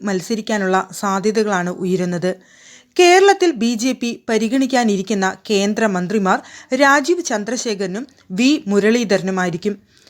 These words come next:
രാജീവ് ചന്ദ്രശേഖരനെ തിരുവനന്തപുരത്തും വി മുരളീധരനെ ആറ്റിങ്ങലും മത്സരിപ്പിച്ചേക്കുമെന്ന്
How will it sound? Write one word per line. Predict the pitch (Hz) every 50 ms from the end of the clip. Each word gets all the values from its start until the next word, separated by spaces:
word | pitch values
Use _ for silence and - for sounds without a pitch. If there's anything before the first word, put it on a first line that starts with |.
| _ - 202 202
രാജീവ് | 214 208 202 190 160 226 233 220
ചന്ദ്രശേഖരനെ | - 226 196 190 180 220 214 - 233 214 196 202 190 180 180 220 285 - - - - _ _ -
തിരുവനന്തപുരത്തും | 311 320 302 330 339 359 370 330 339 - 254 196 185 - 226 277 339 _ - _ _ -
വി | 220 262 302 339 381
മുരളീധരനെ | 370 294 233 220 220 233 233 233 208 220 214 208 208 202 208 - -
ആറ്റിങ്ങലും | 202 202 202 202 - - 269 254 226 190 190 180 302 - - - - -
മത്സരിപ്പിച്ചേക്കുമെന്ന് | 226 233 240 240 226 - 311 311 - - 277 226 - 254 226 - 220 208 202 185 185